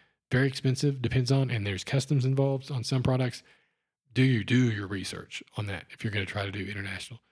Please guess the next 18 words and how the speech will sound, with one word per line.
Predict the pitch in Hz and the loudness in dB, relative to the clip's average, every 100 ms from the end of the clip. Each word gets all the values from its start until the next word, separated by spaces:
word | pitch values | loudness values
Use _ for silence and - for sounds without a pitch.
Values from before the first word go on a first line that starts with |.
| _ _ - | _ _ -4
I | |
would | 98 101 | -2 -2
not | 113 123 | 0 0
avoid, | 117 107 104 - - | 0 -2 -6 -8 -4
I | 110 | -2
would | 107 | -2
avoid | 104 135 139 | 0 2 2
that | 143 143 170 _ _ _ _ _ - | 0 -2 -6 _ _ _ _ _ -6
and | 107 | -4
highly | - 127 127 | 0 2 2
not | 113 107 | 0 -2
recommend | 107 104 98 92 | -4 -4 -6 -8
it. | - _ _ _ _ _ _ _ _ _ _ _ _ _ - | -14 _ _ _ _ _ _ _ _ _ _ _ _ _ -6
Lowly | 101 120 156 | -4 0 -2
not | 170 170 | -2 -4
recommend | 190 160 170 175 | -6 -4 -4 -4
it? | - | -6
Eh. | 101 | -10